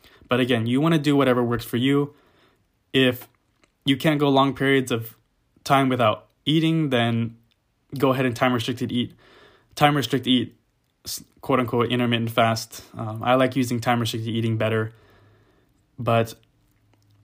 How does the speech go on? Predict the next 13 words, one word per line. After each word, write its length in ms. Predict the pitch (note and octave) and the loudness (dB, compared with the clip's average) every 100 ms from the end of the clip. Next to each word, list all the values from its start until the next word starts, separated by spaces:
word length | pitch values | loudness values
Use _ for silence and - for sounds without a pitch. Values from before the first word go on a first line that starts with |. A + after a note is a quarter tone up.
| _ _ - | _ _ -8
again, 260 | B2+ A#2+ | -2 0
the 80 | A#2 | 0
studies 320 | A#2 D3 C#3+ | 2 4 4
show 200 | - C#3 C3 | 2 0 2
that 280 | A#2 - | 0 0
that 140 | A#2+ C3 | 2 4
also 240 | B2 B2+ | 4 2
works. 440 | A2+ A2+ G#2 - - | 0 0 -2 -10 -6
In 160 | B2+ | -4
The 80 | A#2 | -2
Circadian 500 | A2+ A#2 C#3+ C3+ B2+ | -4 -2 0 0 0
Code 340 | B2 A#2+ A#2+ | 0 0 0
by 440 | A#2 A2+ A2+ A2+ | 0 0 0 -4